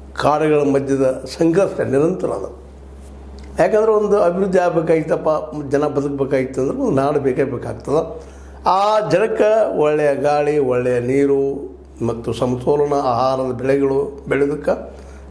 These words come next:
ಈ ಎಲ್ಲ ಕಾಡುಗಳ ಸಹಾಯ ಒಬ್ರಿಗೊಬ್ರು ನಿರಂತರ ಮಾಡ್ಕೊಂಡು ಬಂದಂಥದ್ದು. ಅದು ಒಂದು ರೀತಿಯಿಂದ ಕೊಡ್ಕೊಳ್ಳೋ ವ್ಯವಹಾರ ಇದ್ದಂಗನ ಅಂತಂದ್ರೆ ಅಡ್ಡಿ ಇಲ್ಲ. ಆದ್ರೆ ಇತ್ತೀಚೆಗೆ ಕಾಡುಗಳಲ್ಲೇ,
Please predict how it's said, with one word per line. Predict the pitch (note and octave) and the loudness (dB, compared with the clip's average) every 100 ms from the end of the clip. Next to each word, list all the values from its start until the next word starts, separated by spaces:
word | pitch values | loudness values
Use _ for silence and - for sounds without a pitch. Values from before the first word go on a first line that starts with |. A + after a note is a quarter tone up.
| - | 2
ಈ | E3+ | 4
ಎಲ್ಲ | E3+ G3+ G#3+ G#3+ | 4 4 2 0
ಕಾಡುಗಳ | C#3+ C#3+ C#3 | 0 2 0
ಸಹಾಯ | C3+ A#2 B2+ C3 E3 - - | 0 -2 0 2 0 -4 -8
ಒಬ್ರಿಗೊಬ್ರು | A#2 D3+ A3 G#3+ G3+ F#3 - - B2 | -6 -2 2 2 2 -4 -6 -8 2
ನಿರಂತರ | C3+ F#3 G#3 F3+ - - - | 2 2 2 0 -2 -8 -4
ಮಾಡ್ಕೊಂಡು | C3+ C3 C#3+ | -2 0 0
ಬಂದಂಥದ್ದು. | B2 A#2+ A#2+ A#2+ C#3 F#4 - - - - - - - | 0 -2 -2 -2 -2 -2 -4 -12 -16 -18 -18 -12 0
ಅದು | G3+ C#4+ G#3 D#4+ - - - - - - - - - - - - - | 0 2 2 0 -4 -8 -12 -18 -20 -20 -20 -20 -20 -16 -12 -8 0
ಒಂದು | F#3 F#3+ | 2 2
ರೀತಿಯಿಂದ | F#3+ A3 G#3+ G#3 | 2 4 2 0
ಕೊಡ್ಕೊಳ್ಳೋ | - F3+ F#3+ B3 B3 | 0 0 2 2 4
ವ್ಯವಹಾರ | F#3+ D3+ D#3+ | 4 4 2
ಇದ್ದಂಗನ | D3+ C3+ C3 C#3 C3+ | 0 0 0 0 0
ಅಂತಂದ್ರೆ | B2+ B2 B2 - | -2 -2 -2 -2
ಅಡ್ಡಿ | - | -4
ಇಲ್ಲ. | - F#2 - - - - - - - - - - | -10 -10 -14 -18 -20 -20 -20 -20 -20 -18 -8 0
ಆದ್ರೆ | C4+ E4+ A#3+ A3 | 2 2 0 0
ಇತ್ತೀಚೆಗೆ | - B3+ F#3+ A3 E3+ C3 D#3+ G3 - | 0 0 2 0 2 2 0 0 -2
ಕಾಡುಗಳಲ್ಲೇ, | B2 D3+ D#3 C#3 B2+ A2+ A2+ D3 - | 0 2 0 0 0 -2 -6 -8 -8